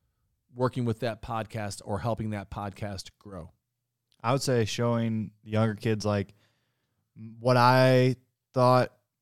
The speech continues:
Speaker 2: like, I obviously wasn't the best host my very first show and, you know, asked dumb questions, and that's how it was. But, like, helping other kids make, not make those mistakes and kinda showing them the right way to do things. I think,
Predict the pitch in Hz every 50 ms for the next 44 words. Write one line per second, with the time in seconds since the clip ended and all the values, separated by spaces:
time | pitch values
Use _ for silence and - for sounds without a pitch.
0 | _ _ _ _ _ _ _ _ - 175 175 165 160 165 180 185 165 - - -
1 | _ _ - 123 127 135 131 135 127 117 127 123 123 127 123 113 123 113 110 107
2 | 101 113 113 117 113 - - - 92 90 110 117 117 110 110 107 - - _ _
3 | _ _ - 110 107 104 101 110 110 107 104 104 - 110 107 101 - - - 110
4 | 107 107 110 110 113 107 104 101 98 92 95 107 _ _ _ _ _ _ _ _
5 | _ - 110 104 98 101 101 101 - - 104 101 98 101 98 95 - - 95 95
6 | 92 - - - 98 98 98 92 92 98 101 101 - 101 95 92 92 101 107 107
7 | 104 90 95 98 98 98 - _ _ _ _ _ _ _ _ - 131 131 120 123
8 | 139 143 143 - 139 135 131 127 123 117 110 - - - 120 120 117 113 101 117
9 | 110 95 92 107 107 107 107 110 - 113 113 110 110 110 107 104 - 107 101 98
10 | 101 95 - - 107 107 104 104 - 104 101 - 104 104 101 98 95 - - 104
11 | 101 101 98 101 101 101 95 92 - _ _ _ _ _ _ _ - 110 110 104
12 | 104 104 98 110 107 101 107 104 107 107 110 107 - 113 113 113 113 101 101 101
13 | - 104 104 101 - -